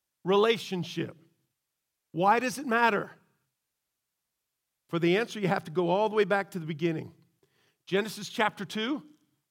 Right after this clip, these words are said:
when God created all that we know. Look at Genesis chapter two, beginning in verse eighteen. The Bible says,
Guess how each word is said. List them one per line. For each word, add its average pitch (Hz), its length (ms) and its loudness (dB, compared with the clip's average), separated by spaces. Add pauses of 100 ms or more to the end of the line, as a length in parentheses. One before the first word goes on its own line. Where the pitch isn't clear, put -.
(420)
when 175 200 0
God 202 420 4
created 202 800 2 (440)
all 208 480 2
that 247 140 2
we 220 140 -4
know. 180 360 0 (640)
Look 254 160 2
at 277 60 -6
Genesis 254 480 -2
chapter 233 300 0
two, 233 240 -4
beginning 208 340 0
in 196 100 2
verse 196 520 0 (540)
eighteen. 185 680 -2 (2500)
The 170 60 0
Bible 208 240 4
says, 208 460 2